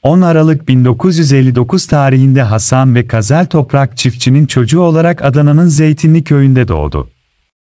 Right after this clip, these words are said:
Bin dokuz yüz seksen üç yılında serbest ticaret işine başlamadan önce Anadolu Üniversitesi Sosyal Bilimler bölümünden mezun oldu.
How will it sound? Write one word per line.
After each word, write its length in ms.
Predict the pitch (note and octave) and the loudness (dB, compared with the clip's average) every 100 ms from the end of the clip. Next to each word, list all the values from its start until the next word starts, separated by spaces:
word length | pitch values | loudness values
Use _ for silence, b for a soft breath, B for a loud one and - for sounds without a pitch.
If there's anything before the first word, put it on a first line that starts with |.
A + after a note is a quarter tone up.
| _ _ _ _ _ _ _ _ - | _ _ _ _ _ _ _ _ -4
Bin 240 | F2+ C3 | 0 2
dokuz 340 | C3 B2 F#3+ E3+ | 0 0 0 0
yüz 140 | D#3+ | -2
seksen 400 | - C3 - B2+ | -2 -2 0 0
üç 240 | E3+ F3+ | 0 -2
yılında 360 | D#3 D3 C#3 C#3+ | 0 2 2 0
serbest 560 | C3+ C3 A#2+ C#3+ F#3 - | 0 -2 0 -2 -4 -4
ticaret 520 | A#2 B2+ B2+ E3 E3+ | -2 0 0 -2 -2
işine 360 | C#3+ - D3 | -2 0 0
başlamadan 640 | B2+ B2+ - B2+ B2+ B2 C3 | 0 -2 -2 0 0 2 2
önce 400 | B2 A#2+ A#2 B2 | 2 2 0 -2
Anadolu 520 | A#2 C#3 D#3 D#3+ D#3+ | 0 0 0 0 2
Üniversitesi 800 | C#3+ C3+ C#3 C3 - C#3 B2+ - | 2 2 2 0 -4 -4 -2 -2
Sosyal 580 | B2 A#2+ A2+ - F3 F3 | -2 -2 -4 -2 -2 0
Bilimler 480 | E3 E3 D#3 E3 D#3+ | 0 2 2 2 0
bölümünden 560 | D#3+ D#3+ D#3 D3 D#3 | 0 2 2 2 2
mezun 360 | C3 F#2+ E2+ F#2+ | 0 0 -2 -2
oldu. 420 | D#2+ D2+ C#2+ C2 | -2 -4 -6 -10